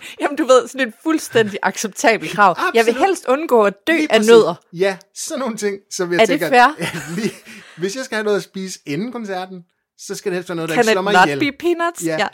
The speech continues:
Speaker 2: det skal, jeg vil gerne være i live til at optræde.
Speaker 1: Ja. Jeg vil gerne
Speaker 2: Fair,
Speaker 1: frabede mig bier.
Speaker 2: hundrede procent.
Speaker 1: Onde bier.
Speaker 2: <laughs> Ja, helt og aldeles i orden krav,
Speaker 1: <laughs>
Speaker 2: inden for det totalt acceptable.
Speaker 1: Ja.
Speaker 2: Så findes der nede i bunden,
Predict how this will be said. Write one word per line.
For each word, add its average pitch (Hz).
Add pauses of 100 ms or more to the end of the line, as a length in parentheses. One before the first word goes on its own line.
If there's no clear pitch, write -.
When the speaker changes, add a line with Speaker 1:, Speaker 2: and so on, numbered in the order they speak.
(140)
Speaker 2:
det 175
skal, 190
jeg 185
vil 190
gerne 202
være 180
i 170
live 170
til 170
at 147
optræde. 143
Speaker 1:
Ja. 208 (340)
Jeg 247
vil 240
gerne 202
Speaker 2:
Fair, 208
Speaker 1:
frabede 202
mig 143
bier. 262
Speaker 2:
hundrede 208
procent. 170
Speaker 1:
Onde 247
bier. 254 (100)
Speaker 2:
<laughs> 147
Ja, 185 (580)
helt 254
og 165
aldeles 160
i 160
orden 139
krav, 110 (140)
Speaker 1:
<laughs> 214
Speaker 2:
inden 202
for 143
det 135 (140)
totalt 170
acceptable. 117
Speaker 1:
Ja. 160 (540)
Speaker 2:
Så -
findes 214
der 120 (380)
nede 156
i 117 (140)
bunden, 180